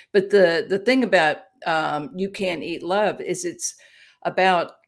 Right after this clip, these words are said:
learning to love yourself and changing your relationship with food. And I had a counselor read the book before I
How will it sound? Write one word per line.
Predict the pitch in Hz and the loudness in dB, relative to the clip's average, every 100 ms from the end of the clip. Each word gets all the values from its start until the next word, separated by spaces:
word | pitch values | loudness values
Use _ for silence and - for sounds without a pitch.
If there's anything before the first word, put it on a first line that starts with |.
| _ _ - | _ _ -8
learning | 175 226 233 196 | 0 2 2 0
to | 185 | -2
love | 180 190 165 | 2 2 0
yourself | 165 - 208 202 180 175 | -6 -4 -2 0 0 -4
and | 165 | -10
changing | - 185 185 160 170 | -4 -4 -4 -8 -8
your | 151 | -6
relationship | 156 143 175 185 175 156 - 160 - | -8 -2 -2 -2 -4 -10 -10 -12 -8
with | 151 | -10
food. | - - 285 160 110 - _ _ _ _ _ _ _ - _ _ - | -8 -4 -2 0 -4 -10 _ _ _ _ _ _ _ -20 _ _ -6
And | 175 | -2
I | 175 | 0
had | 190 202 | 2 0
a | - | 0
counselor | - 220 226 220 175 | 0 0 0 -2 -2
read | 160 175 165 | 0 -2 -4
the | 139 | -6
book | 170 156 - | -6 -6 -8
before | 151 170 156 | -14 -6 -2
I | 147 | -2